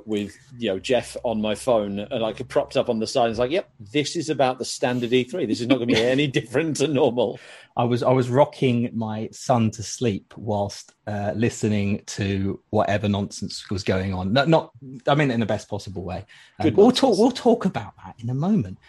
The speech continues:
Speaker 2: because we also have, uh, the games, games industry dot biz. I really, just G I, I'm gonna use the word G I.
Speaker 1: <laughs>
Speaker 2: G I news editor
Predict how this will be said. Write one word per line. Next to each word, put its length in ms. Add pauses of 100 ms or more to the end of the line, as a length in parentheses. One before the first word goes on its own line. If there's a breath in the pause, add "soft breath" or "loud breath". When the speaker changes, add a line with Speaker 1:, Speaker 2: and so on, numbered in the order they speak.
(280 loud breath)
Speaker 2:
because 160
we 80
also 320
have, 460
uh, 200
the 100
games, 380 (240)
games 340
industry 260
dot 180
biz. 220
I 160 (100)
really, 260
just 300
G 160
I, 140
I'm 60
gonna 100
use 100
the 60
word 160
G 120
I. 120 (120)
Speaker 1:
<laughs> 140
Speaker 2:
G 140
I 160
news 420
editor 480